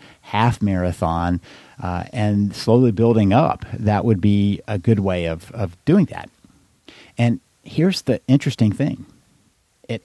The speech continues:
every one of those steps, that's living a little bit bigger.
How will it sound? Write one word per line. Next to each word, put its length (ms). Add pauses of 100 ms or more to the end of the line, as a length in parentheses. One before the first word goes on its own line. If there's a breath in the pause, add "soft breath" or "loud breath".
(120)
every 580
one 340
of 80
those 180
steps, 680 (1300 soft breath)
that's 240
living 340
a 60
little 220
bit 180
bigger. 400